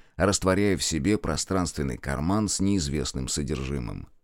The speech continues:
Столпившиеся вокруг небожители стремились похлопать Элкила по плечам, поздравляя с победой и надеясь перехватить хоть парочку искр благословения Творца.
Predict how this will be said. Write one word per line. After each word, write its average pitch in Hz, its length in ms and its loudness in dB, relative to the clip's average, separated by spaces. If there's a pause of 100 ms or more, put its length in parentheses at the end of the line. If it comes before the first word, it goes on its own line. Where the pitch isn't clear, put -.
(300)
Столпившиеся 123 880 6
вокруг 98 420 6
небожители 110 680 6
стремились 135 680 4
похлопать 127 640 4
Элкила 101 460 4
по - 160 0
плечам, 73 560 0 (360)
поздравляя 101 640 4
с - 80 2
победой 98 580 2
и 67 40 0
надеясь 67 520 2 (260)
перехватить 127 540 4
хоть - 260 2
парочку 127 480 2
искр 131 540 2
благословения 82 840 2
Творца. - 540 -2